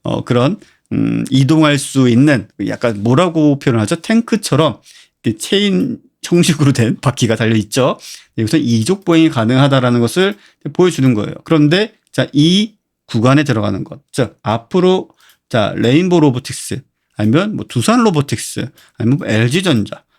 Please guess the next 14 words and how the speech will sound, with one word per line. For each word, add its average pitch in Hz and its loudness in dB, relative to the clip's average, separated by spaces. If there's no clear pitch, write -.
아니면 113 -2
삼성, 190 -2
뭐 202 -2
어디가 175 0
되었든지 170 2
자, 120 -4
이족 120 0
보행 147 4
로봇을 127 0
만들면 110 0
이 185 0
구간에 139 -2
들어가는 123 0
부품, 131 0